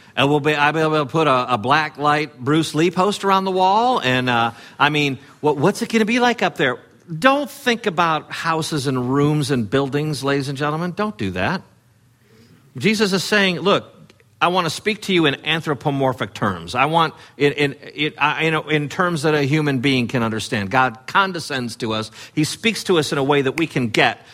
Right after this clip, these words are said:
We understand what a house with rooms is, right? We understand what a, a family environment is. Jesus is saying, "Look, I'm going on ahead. I'm the pioneer.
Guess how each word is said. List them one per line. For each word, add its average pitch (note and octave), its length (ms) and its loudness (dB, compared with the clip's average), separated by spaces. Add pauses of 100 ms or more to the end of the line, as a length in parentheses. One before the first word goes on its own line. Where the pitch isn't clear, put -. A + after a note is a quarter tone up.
(120)
We G3+ 140 4
understand E3+ 540 0
what C#3 120 2
a A#2+ 80 2
house D3+ 400 -2
with C3 160 -4
rooms C3 400 2
is, G2 440 -4 (120)
right? D#3+ 280 2 (280)
We G3 80 6
understand F3+ 400 0
what D3 100 0
a, A#2+ 160 0 (140)
a - 80 0
family E3+ 580 0
environment C3 760 2
is. G2+ 540 -6 (160)
Jesus F#3 320 2
is D3+ 140 -2
saying, D#3+ 320 0
"Look, E3 320 2 (520)
I'm G#3 240 6
going G#3 280 2
on F#3+ 180 2
ahead. F#3+ 560 0 (760)
I'm G#3 220 6
the G3 80 -4
pioneer. G3 800 2